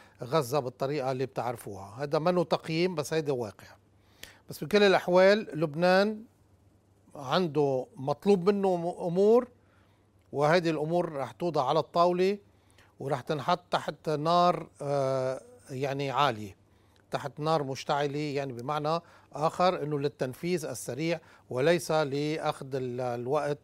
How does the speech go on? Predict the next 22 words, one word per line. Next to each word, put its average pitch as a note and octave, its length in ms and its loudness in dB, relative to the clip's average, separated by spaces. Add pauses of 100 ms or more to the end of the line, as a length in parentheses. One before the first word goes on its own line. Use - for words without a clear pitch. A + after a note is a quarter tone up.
(480)
ويضل C#3+ 920 0
لبنان C#3+ 300 -2
الوحيد C3+ 420 -4
عم B2 140 -4
بيعس B2+ 300 -6
بكل C3+ 360 -6
هذه A#2+ 260 -6
المنطقة. G2+ 500 -16 (720)
برجع A3+ 280 6
لموضوع F#3+ 720 6
ال-، E3 340 2 (480)
الحكم. A#2 460 -8 (1500)
موضوع E3+ 320 6
الحكم G3+ 640 2 (640)
أساسي E3+ 440 0
بالنسبة C#3+ 400 -4
للبنانيين، C#3 680 -4
لا C3 100 -2
سيما B2+ 380 -6
في A#2+ 140 -8
هذه A2+ 220 -8
الفترة. - 440 -18